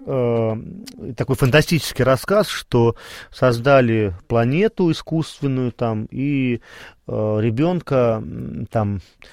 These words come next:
там какие-то эксперименты проводили такие, и дети не знали, что у них, э, оче-, как бы, что они растут вне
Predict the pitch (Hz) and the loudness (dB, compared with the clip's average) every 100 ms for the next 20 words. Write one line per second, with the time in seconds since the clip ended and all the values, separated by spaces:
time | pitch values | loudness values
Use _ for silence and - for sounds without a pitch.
0 | - - - _ - 117 120 107 - - | -20 -20 -20 _ -16 -2 -2 -2 -8 -8
1 | 139 120 - 147 143 196 262 165 151 143 | -4 -4 -2 0 2 4 2 0 2 4
2 | 143 131 123 110 120 - 117 101 101 - | 4 2 0 0 -4 -2 0 0 0 -2
3 | 127 123 113 120 190 151 131 120 135 185 | 0 2 2 2 0 0 0 0 0 2
4 | 156 120 - 127 123 120 - - - - | 0 -4 -4 0 2 2 0 -12 -20 -20
5 | _ 123 127 165 - 127 117 110 107 120 | _ -2 0 0 -2 -2 0 0 -2 -6
6 | 117 135 120 117 - 104 98 - 131 139 | -4 -6 -4 -4 -4 -4 -4 0 2 2
7 | 165 131 - - 151 110 104 120 127 127 | 2 2 0 -4 -4 -4 -2 0 0 0